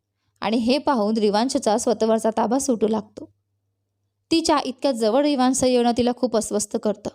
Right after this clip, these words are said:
आणि मग तो अचानक तिच्या ओठांवर आपले ओठ ठेवतो. हे होताच क्रियांशी हातपाय झाडू लागते, पण रिवांश अजूनही जबरदस्तीने तिच्यावर किस करत राहतो. तो ब्लँकेटसुद्धा बाजूला करतो आणि तिचे हात आपल्या हातात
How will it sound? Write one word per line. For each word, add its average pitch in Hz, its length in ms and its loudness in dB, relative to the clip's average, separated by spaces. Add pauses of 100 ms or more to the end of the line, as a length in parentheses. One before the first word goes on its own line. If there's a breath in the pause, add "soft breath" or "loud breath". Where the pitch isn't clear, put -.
(680)
आणि 220 160 -2
मग 226 140 -2 (100)
तो 233 80 4
अचानक 220 360 2
तिच्या 233 240 2
ओठांवर 220 480 0
आपले 220 260 0
ओठ 214 280 0
ठेवतो. - 440 -6 (880)
हे 254 120 4
होताच 311 480 -4
क्रियांशी 262 420 -2
हातपाय 262 380 -2
झाडू 247 240 0
लागते, - 320 -6 (800)
पण 220 140 2
रिवांश 220 420 0
अजूनही 226 400 2
जबरदस्तीने 220 760 -2
तिच्यावर 214 400 0
किस - 260 -4
करत 220 280 -2
राहतो. 226 400 -8 (840)
तो 302 180 4
ब्लँकेटसुद्धा 254 800 0
बाजूला 214 420 0
करतो 202 300 0
आणि 214 240 -2
तिचे 214 280 -6
हात 226 300 0
आपल्या 226 260 0
हातात 240 220 -2